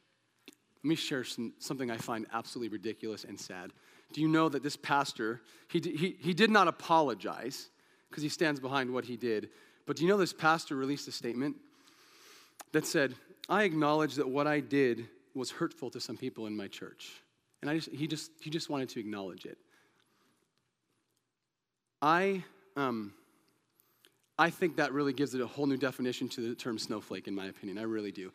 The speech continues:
Listen, and this is where I'm talking about offense, and I'm not, I'm, I'm, I'm coming from love, not from anything else, but, but when I say our church is divided, this is what I'm talking about. A pastor in a Christian church praying for a sitting president who asked to be prayed for.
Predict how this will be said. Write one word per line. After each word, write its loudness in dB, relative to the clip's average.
Listen, 4
and 4
this 2
is 2
where 8
I'm 6
talking 4
about 4
offense, 0
and 4
I'm 4
not, 6
I'm, 2
I'm, 4
I'm 0
coming 4
from 2
love, 4
not 0
from 0
anything 0
else, -2
but, 0
but 4
when 6
I 8
say 4
our 8
church 0
is -2
divided, 2
this 0
is 0
what 4
I'm 0
talking -2
about. -6
A 4
pastor 0
in 2
a 4
Christian 0
church 0
praying 2
for 0
a 4
sitting 4
president 2
who 0
asked 0
to -4
be -2
prayed 0
for. -2